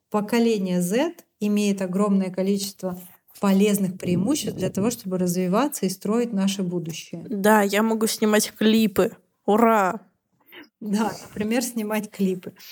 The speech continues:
Speaker 1: Дорогие друзья, это был двадцать первый эпизод. Мы в этом эпизоде говорили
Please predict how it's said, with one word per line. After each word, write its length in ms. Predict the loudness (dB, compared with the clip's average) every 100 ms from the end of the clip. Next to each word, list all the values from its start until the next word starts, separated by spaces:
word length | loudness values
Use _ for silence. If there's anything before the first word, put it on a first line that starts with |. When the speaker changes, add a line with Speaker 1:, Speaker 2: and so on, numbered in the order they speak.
| -20 _
Speaker 1:
Дорогие 380 | -2 2 2 2
друзья, 540 | 2 2 4 4 2 0
это 220 | -4 -2
был 220 | 0 0
двадцать 540 | 2 2 2 -2 -10 -6
первый 380 | -2 0 0 0
эпизод. 500 | 0 0 2 0 -2
Мы 160 | -2 0
в 40 |
этом 280 | 0 0 -2
эпизоде 440 | -2 -2 0 0 0
говорили 580 | 0 0 0 0 0